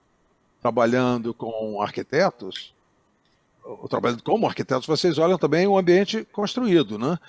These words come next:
As construções. E isso requer investimento, que as prefeituras devem ser capazes de encontrar para poderem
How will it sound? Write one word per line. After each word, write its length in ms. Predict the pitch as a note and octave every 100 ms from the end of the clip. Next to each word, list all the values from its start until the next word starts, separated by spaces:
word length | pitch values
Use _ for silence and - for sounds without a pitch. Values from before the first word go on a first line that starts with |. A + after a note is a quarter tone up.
| -
As 120 | - -
construções. 680 | C#3 - D3 D3 A2+ G2+ - - -
E 80 |
isso 160 | E3 G3+
requer 360 | E3+ G#3+ F3 F3+
investimento, 640 | F#3 - B3 E3 F3 - _ _ _ _ -
que 80 |
as 100 | A#2
prefeituras 760 | - A#2 A2+ - F#3 E3+ A2+ - _ _ _ _
devem 480 | B2+ D3 D#3+ F#3+ F3+ - _ _ _ _ _ _ _ _
ser 320 | - - D#3
capazes 720 | D#3 - B2 C3 C3+ C3 B2+
de 440 | A2 A#2+ C3 C3 C#3+
encontrar 560 | E3+ G3+ D#3 G3+ E3+ - _ _ _ _ _ _ _ _
para 160 | D3 D3+
poderem 880 | D#3 D3 D#3+ E3+ F3+ F3+ F3+ -